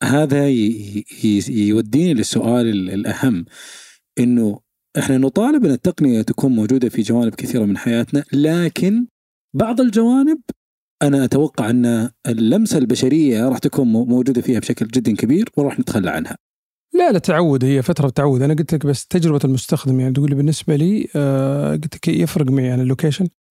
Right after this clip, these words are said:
Speaker 2: الموقع، والتوفر ال-، كل شيء مطلوب. أما إذا كل مرة بروح أدور شيء وبلقى لي بس شيء واحد أو ج-، أو شيئين اللي حصلته والباقي بروح أدوره في مكان ثاني، لا،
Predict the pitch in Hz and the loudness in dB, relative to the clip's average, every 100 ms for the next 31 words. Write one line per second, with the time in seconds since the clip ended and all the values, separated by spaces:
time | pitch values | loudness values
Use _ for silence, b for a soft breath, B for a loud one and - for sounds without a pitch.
0 | - 143 151 143 185 170 _ _ - - | -2 2 2 0 -4 -6 _ _ -6 0
1 | 208 127 147 131 127 127 131 - 190 180 | 0 0 0 0 2 0 0 0 0 2
2 | 147 131 135 123 170 156 143 156 180 139 | 0 0 -4 -2 0 0 0 0 0 0
3 | 120 143 - 139 160 147 - 131 139 143 | 0 -2 -2 0 0 0 -2 -2 0 0
4 | 139 143 - 190 160 160 - 147 139 139 | 0 -2 -2 0 0 0 -2 -4 -2 -2
5 | 135 180 - 156 165 139 131 127 160 156 | 0 -2 0 0 2 0 -2 -2 -4 -2
6 | 147 135 151 147 135 143 139 151 127 - | -2 0 0 0 0 0 0 0 -2 -8
7 | 143 151 139 156 208 - | -4 0 2 2 0 -2